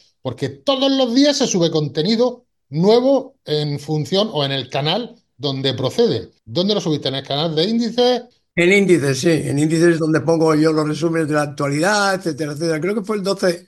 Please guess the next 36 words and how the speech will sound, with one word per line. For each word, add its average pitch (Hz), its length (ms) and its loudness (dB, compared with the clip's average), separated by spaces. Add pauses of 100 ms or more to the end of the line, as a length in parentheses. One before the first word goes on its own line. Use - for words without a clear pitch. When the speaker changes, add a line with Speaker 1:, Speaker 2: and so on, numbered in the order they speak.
(140)
Speaker 1:
Sí. 160 240 -6
Speaker 2:
Y 151 100 0
puse, 226 520 2
pues, 156 200 -6
más 202 200 0
o 185 60 0
menos 185 280 0
lo 160 220 2
que 180 260 -4
creo 240 540 0 (320)
que 143 120 -6
podríamos 180 440 2
enfocar 170 540 -2
como 160 240 -2
proyecto 151 580 -2
Trump 180 360 -6
o 131 120 -6
proyecto 156 420 0
Estados 151 320 0
Unidos, 139 440 0
en 143 120 -10
este 139 180 -8
caso. - 400 -4
Vamos 135 320 -16
a - 40 -8
ver. 139 220 -8 (200)
Speaker 1:
Sí, 190 140 0
bueno, 165 220 2
vamos 165 180 2
a 175 80 0
decir 190 140 -2
que 170 100 -2
tenemos 143 300 -4
canal 143 400 -4
de 131 120 -4
criptomonedas, 151 1000 -4